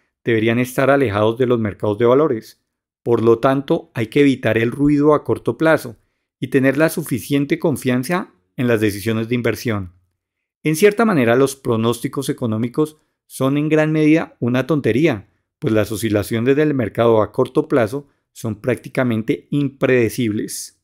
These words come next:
Estos ruidos a corto plazo también pueden hacer que las personas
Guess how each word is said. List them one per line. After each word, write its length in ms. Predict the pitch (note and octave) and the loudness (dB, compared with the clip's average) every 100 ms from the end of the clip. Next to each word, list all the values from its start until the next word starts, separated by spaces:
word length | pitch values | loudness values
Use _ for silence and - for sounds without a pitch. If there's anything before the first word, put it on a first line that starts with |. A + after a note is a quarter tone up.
| _ | _
Estos 360 | B2+ A2 D3 D3 | -4 -2 -2 2
ruidos 360 | D3+ C#3 C#3+ | 4 6 4
a 80 | C3 | 2
corto 340 | - G#2+ C3+ B2+ | -4 -4 -4 0
plazo 420 | B2+ G#2 B2+ C3+ _ _ | 2 2 0 -4 _ _
también 340 | - A#2+ A#2+ A#2+ | -6 0 0 2
pueden 260 | D3 D#3 | 2 2
hacer 240 | D3 G#2+ G2 | 0 -2 -2
que 120 | C3+ | 0
las 180 | D3 D3 | 0 0
personas 720 | - E3 - B2 B2 C#3 | -4 -4 -2 -2 -4 -6